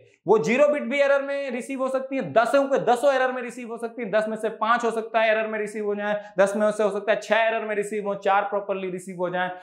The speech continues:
तो ये क्या है? रैंडम है कि नहीं? कितने बिट एरर में रिसीव होंगी, ये वैल्यू रैंडम है। ये आप नहीं बता सकते गारंटी के साथ, हाँ, कि दस मैं भेज रहा हूं तो इसमें से दो ही एरर में रिसीव होंगी, बाकी आठ एकदम सही रिसीव होंगी। दस में से एक भी,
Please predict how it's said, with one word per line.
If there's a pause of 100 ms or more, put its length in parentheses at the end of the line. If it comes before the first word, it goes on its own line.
(200)
तो (100)
ये
क्या
है? (300)
रैंडम
है
कि
नहीं?
कितने
बिट
एरर
में
रिसीव
होंगी,
ये
वैल्यू
रैंडम
है। (120)
ये
आप
नहीं
बता
सकते
गारंटी
के
साथ,
हाँ,
कि
दस
मैं
भेज
रहा
हूं
तो
इसमें
से
दो
ही
एरर
में
रिसीव
होंगी,
बाकी
आठ
एकदम
सही
रिसीव
होंगी।
दस
में
से
एक
भी,